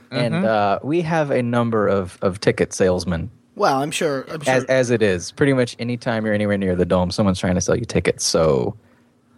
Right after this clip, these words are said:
Speaker 1: those fellas will be working triple time.
Speaker 3: And then there's the championship game in Tampa, where I'm sure there won't be any issues with fraud or other flimflammery.
Speaker 2: Can I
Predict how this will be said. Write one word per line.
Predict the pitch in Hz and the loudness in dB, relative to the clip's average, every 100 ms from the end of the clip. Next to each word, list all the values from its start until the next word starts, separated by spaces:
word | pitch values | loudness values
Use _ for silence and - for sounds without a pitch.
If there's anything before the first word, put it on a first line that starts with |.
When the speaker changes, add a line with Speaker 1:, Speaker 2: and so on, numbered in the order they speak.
| _ | _
Speaker 1:
those | 104 104 | -2 0
fellas | 113 95 | 2 2
will | 92 | 2
be | 87 | 0
working | 87 92 90 82 - _ - | 0 0 0 -2 -6 _ -4
triple | 175 87 | 0 0
time. | - - - - - _ - | 2 0 0 -6 -18 _ -14
Speaker 3:
And | 147 | -6
then | 151 | -4
there's | 151 139 - | -2 -4 -4
the | 147 | 0
championship | 226 277 180 131 147 | 2 2 0 -2 -2
game | 143 147 | 0 0
in | 139 | -2
Tampa, | 135 220 - 135 131 - | 0 0 0 -4 -4 -2
where | 151 | 0
I'm | 151 | 0
sure | 156 190 175 | 2 2 2
there | 147 | 0
won't | 147 170 | -2 -4
be | 160 143 | -2 -4
any | 135 | -4
issues | 135 - 135 127 | -6 -6 -6 -6
with | 127 - | -8 -8
fraud | - 143 127 127 | 0 2 4 2
or | 120 117 - - - - - - - _ _ _ _ _ - | -2 -6 -12 -20 -20 -20 -20 -20 -20 _ _ _ _ _ -6
other | 131 123 | -4 -2
flimflammery. | - 127 120 131 123 123 156 - - - - - - - - - _ - - | 0 -2 0 0 0 -4 -10 -16 -20 -20 -20 -20 -20 -20 -20 -20 _ -20 -6
Speaker 2:
Can | - 123 | -2 0
I | 95 117 113 110 | 2 2 2 0